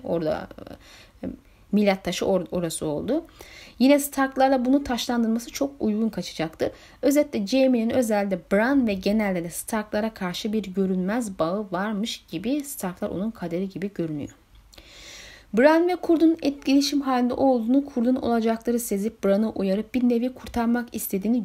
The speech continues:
görürüz ama sonuç malumdur. Jaime ve Cersei'yi keşfeder ve Jaime onu susturmak için öldürmeye yeltenir.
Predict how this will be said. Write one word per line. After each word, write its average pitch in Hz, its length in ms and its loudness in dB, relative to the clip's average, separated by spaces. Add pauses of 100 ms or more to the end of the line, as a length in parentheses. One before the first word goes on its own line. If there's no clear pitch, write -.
görürüz 254 420 4
ama 233 140 0
sonuç - 340 -8
malumdur. 180 680 -2 (120)
Jaime 190 500 0
ve 185 100 -4
Cersei'yi 175 600 -6
keşfeder 226 560 -2 (380)
ve 170 160 -4
Jaime 180 320 0
onu 208 280 0
susturmak 170 540 -8
için 247 300 -6
öldürmeye 185 500 -2 (380)
yeltenir. 175 680 -4